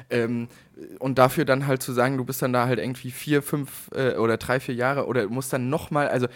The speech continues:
umso länger du ja raus bist, also wenn du jetzt Habeck drei Jahre lang machst, dann sag ich mal so, dann ist die Anlaufzeit für ja was Neues zu machen nochmal höher. Also das heißt dann, wenn du drei Jahre Habeck jetzt machst, dann brauchst du bestimmt fünf, also ab jetzt fünf Jahre wieder, dass du was anderes machst.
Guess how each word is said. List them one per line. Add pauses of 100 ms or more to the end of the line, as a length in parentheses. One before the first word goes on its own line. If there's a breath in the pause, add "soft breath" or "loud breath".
(220 loud breath)
umso
länger
du
ja
raus
bist,
also
wenn
du
jetzt
Habeck
drei
Jahre
lang
machst, (220 loud breath)
dann
sag
ich
mal
so,
dann
ist
die
Anlaufzeit
für
ja
was
Neues
zu
machen
nochmal
höher. (340 loud breath)
Also
das
heißt
dann, (260 loud breath)
wenn
du
drei
Jahre
Habeck
jetzt
machst, (200 soft breath)
dann
brauchst
du
bestimmt
fünf, (260)
also
ab
jetzt
fünf
Jahre
wieder,
dass
du
was
anderes
machst.